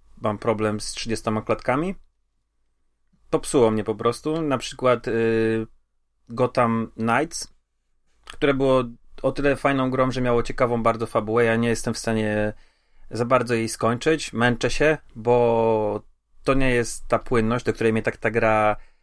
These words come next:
e, zmusza, bo tam jest trzydzieści klatek,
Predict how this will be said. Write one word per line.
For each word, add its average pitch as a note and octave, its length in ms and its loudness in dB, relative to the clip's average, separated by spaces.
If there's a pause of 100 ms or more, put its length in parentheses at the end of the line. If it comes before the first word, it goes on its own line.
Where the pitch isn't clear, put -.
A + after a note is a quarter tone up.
(260)
e, G#2 520 2
zmusza, A#2 440 2
bo F#2+ 80 -6
tam G#2+ 120 -4
jest G#2 100 -4
trzydzieści - 280 -6
klatek, C3 500 -2